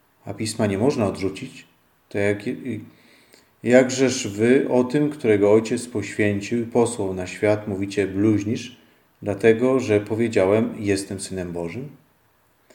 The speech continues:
Jeżeli nie dokonuję dzieł mojego Ojca, to mi nie wierzcie. Jeśli jednak dokonuję,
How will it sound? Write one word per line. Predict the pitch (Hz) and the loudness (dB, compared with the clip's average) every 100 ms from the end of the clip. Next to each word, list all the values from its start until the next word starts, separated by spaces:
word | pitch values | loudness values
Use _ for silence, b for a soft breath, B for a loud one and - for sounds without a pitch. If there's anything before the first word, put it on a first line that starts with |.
| b b b b _ - | b b b b _ -2
Jeżeli | 110 110 113 | 0 4 4
nie | 123 160 | 6 6
dokonuję | 156 117 107 104 95 | 4 2 2 4 4
dzieł | 107 127 139 | 4 4 2
mojego | 107 92 90 87 | 0 0 0 0
Ojca, | 85 82 110 147 - _ _ _ _ - | 0 -4 -10 -12 -16 _ _ _ _ -6
to | 123 | -2
mi | 117 | 2
nie | 107 | 2
wierzcie. | 92 82 82 - - - _ _ _ _ _ _ _ _ _ _ 107 | 0 -4 -6 -12 -18 -20 _ _ _ _ _ _ _ _ _ _ -8
Jeśli | 98 - 101 98 95 - _ _ _ _ - | -8 -6 -6 -6 -6 -10 _ _ _ _ -2
jednak | 104 101 98 95 | 0 2 0 2
dokonuję, | 101 - 95 127 110 87 | 0 2 0 2 2 -2